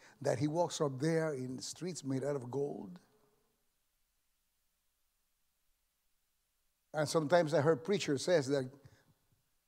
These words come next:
God doesn't believe in prosperity. How stupid can that be?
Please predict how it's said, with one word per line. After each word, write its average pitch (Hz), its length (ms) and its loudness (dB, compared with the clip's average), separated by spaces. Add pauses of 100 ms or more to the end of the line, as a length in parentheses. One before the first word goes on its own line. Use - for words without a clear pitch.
(540)
God 165 360 4
doesn't 151 340 0
believe 147 320 0
in 139 120 2
prosperity. - 720 -6 (1300)
How 214 200 -2
stupid 170 600 0
can 113 200 -12
that 107 180 -12
be? 98 160 -14